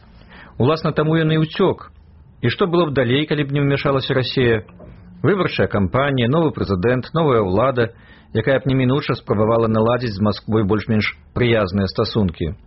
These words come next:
А што цяпер, калі расійскія войскі ўжо фактычна акупавалі Крым? Ясна, што ўкраінцы згуртаваліся супраць акупантаў і гатовы прагаласаваць і за еўразвяз, і за нато,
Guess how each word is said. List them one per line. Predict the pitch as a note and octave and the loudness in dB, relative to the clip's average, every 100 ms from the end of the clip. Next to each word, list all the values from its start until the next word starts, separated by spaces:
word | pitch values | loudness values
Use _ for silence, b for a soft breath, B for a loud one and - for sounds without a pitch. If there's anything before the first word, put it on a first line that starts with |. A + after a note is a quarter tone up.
| - - B B B B | -20 -20 B B B B
А | A2 | -2
што | A2 G3 | 0 -2
цяпер, | F#3+ D3 - C#3+ C#3 | -2 -2 0 -2 0
калі | A#2+ A#2+ A2 | 0 2 2
расійскія | A2+ C3+ B2+ - A2+ | 0 -2 -2 0 0
войскі | B2+ C3+ - G#2+ | 2 0 -2 -2
ўжо | A#2 | 0
фактычна | A#2+ - B2+ - A#2 | -2 -2 -4 0 -2
акупавалі | A#2 G#2+ A#2 A2+ A2 G#2 | 0 0 2 2 0 -2
Крым? | A2 A2 G2 - - _ B B B B B B | 0 0 0 -6 -20 _ B B B B B B
Ясна, | B2 F#3+ - D3+ | 0 0 -2 -2
што | C#3+ | -2
ўкраінцы | A2+ B2 D3 D3+ C#3 | -2 -2 -2 -2 -2
згуртаваліся | G#2 A#2+ B2+ A#2 C3+ D3+ C#3 | 0 0 0 0 2 0 -4
супраць | B2 A#2 - G#2 | -4 -4 -2 -2
акупантаў | G#2+ G2 A2 F#2+ E2+ F#2 | -2 -2 -2 0 0 0
і | F#2 | 0
гатовы | G2+ - D3 D3 | 0 0 0 0
прагаласаваць | A#2 G#2+ A2+ - A2+ A2 - - | -2 0 0 2 2 2 -2 -4
і | F3 | -2
за | D#3+ D#3+ | 0 0
еўразвяз, | C#3 B2+ A#2+ B2 A#2+ - b b b - | 0 0 0 0 -2 -6 b b b -2
і | E3+ | 0
за | D#3+ | 2
нато, | C#3+ C3 B2 B2 A2 | 0 0 0 -2 -2